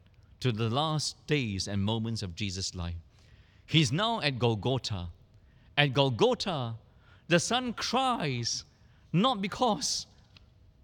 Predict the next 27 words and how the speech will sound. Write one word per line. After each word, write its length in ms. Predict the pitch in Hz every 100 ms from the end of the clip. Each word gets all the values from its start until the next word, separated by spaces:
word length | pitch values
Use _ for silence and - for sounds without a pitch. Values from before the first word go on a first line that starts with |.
| - -
he's 380 | - 202 214 147
the 240 | - 175 139
heart, 640 | - - 233 151 - - - - - -
he's 200 | - 165
the 200 | 147 -
apple 260 | 214 - 226
of 120 | 175
God's 240 | 180 - -
eye, 460 | 190 156 110 117 - - - - -
but 140 | 175
because 460 | 180 - 226 - -
he's 180 | 180
experiencing, 640 | 160 - 208 208 185 208 170
truly 420 | - 294 294 262
experiencing, 720 | 175 - 170 156 - 139 135 - - - - 170
that 180 | 196
he's 140 | 160 160
been 180 | 175 165
forgotten, 840 | 170 147 120 226 - 190 120 117 - - - -
forsaken, 720 | - 165 - 208 - 143 104 104 - - - - -
abandoned 720 | 139 123 208 240 233 202 131 123 - -
by 200 | 127 175
none 520 | 190 196 214 294 262 214
other, 540 | 185 175 170 110 107 - - - - - - -
by 120 | 107 104
none 300 | 123 135 -
other 440 | 113 92 85 85